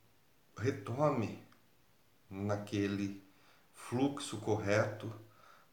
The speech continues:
pra que você continue tranquilo, em paz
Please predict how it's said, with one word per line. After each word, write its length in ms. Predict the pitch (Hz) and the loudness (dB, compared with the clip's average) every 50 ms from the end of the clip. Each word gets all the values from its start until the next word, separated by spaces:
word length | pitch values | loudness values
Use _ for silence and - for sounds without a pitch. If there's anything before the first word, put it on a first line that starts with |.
| _ - | _ -6
pra 480 | - 104 107 104 107 107 104 107 - - | -2 2 4 4 4 4 2 0 -4 -8
que 480 | - - 110 107 107 107 110 107 107 - - | -8 -4 -2 0 2 2 0 -2 -4 -8 -12
você 440 | - 101 98 - - - - 104 98 98 98 - - | -12 -10 -10 -8 -8 -6 -4 -4 -4 -4 -6 -10 -8
continue 840 | - 101 95 - - 92 92 101 107 110 113 113 110 110 110 - - - - | -6 -6 -6 -6 -6 -6 -2 0 0 2 2 2 0 -2 -4 -6 -10 -12 -10
tranquilo, 680 | - 90 87 87 - - 117 120 120 120 120 117 104 98 | -8 -6 -6 -6 -2 0 0 0 0 0 -2 -2 -2 -2
em 120 | 92 87 | -2 -2
paz 760 | 85 - - 98 104 107 107 110 110 110 - - - - - | -4 -2 0 2 2 2 2 2 0 0 -2 -6 -8 -8 -12